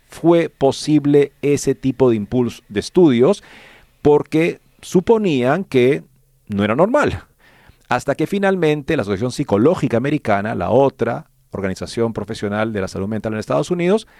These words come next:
claudicó completamente la ideología y en adelante estableció una oficina de asuntos L G B T que era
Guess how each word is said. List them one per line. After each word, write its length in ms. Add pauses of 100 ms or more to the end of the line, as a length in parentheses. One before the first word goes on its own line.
(140)
claudicó 500
completamente 680
la 80
ideología 460
y 60
en 80
adelante 560 (420)
estableció 680
una 260
oficina 520
de 320 (360)
asuntos 600
L 120
G 140
B 100
T 240 (760)
que 300
era 260